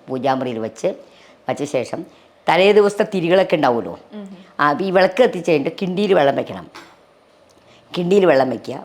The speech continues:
Speaker 1: പുഷ്പങ്ങളുണ്ടെങ്കിൽ ഭദ്രം ദേ, ഭദ്രം ദേ ദേവി എന്ന് പറഞ്ഞുകൊണ്ട്, അത് ഭദ്രം തരണേ ദേവി എന്ന് പറഞ്ഞുകൊണ്ട് ന-, അഞ്ച് ആ വശത്തൊക്കെ പൂവിടുക.
Speaker 2: ഉം.
Speaker 1: അത് കഴിഞ്ഞിട്ട് ഈ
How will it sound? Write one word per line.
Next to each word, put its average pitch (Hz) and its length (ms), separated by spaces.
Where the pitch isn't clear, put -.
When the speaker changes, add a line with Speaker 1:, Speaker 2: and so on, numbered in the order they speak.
Speaker 1:
പുഷ്പങ്ങളുണ്ടെങ്കിൽ 147 960
ഭദ്രം 165 480
ദേ, 151 280
ഭദ്രം 151 480
ദേ 143 280
ദേവി 143 240
എന്ന് 135 140
പറഞ്ഞുകൊണ്ട്, 127 320
അത് - 80
ഭദ്രം 151 380
തരണേ 143 240
ദേവി 131 280
എന്ന് 143 100
പറഞ്ഞുകൊണ്ട് 131 380
ന-, 131 240
അഞ്ച് 131 280
ആ 123 120
വശത്തൊക്കെ 127 600
പൂവിടുക. 117 400
Speaker 2:
ഉം. 196 100
Speaker 1:
അത് 175 100
കഴിഞ്ഞിട്ട് 131 580
ഈ 190 360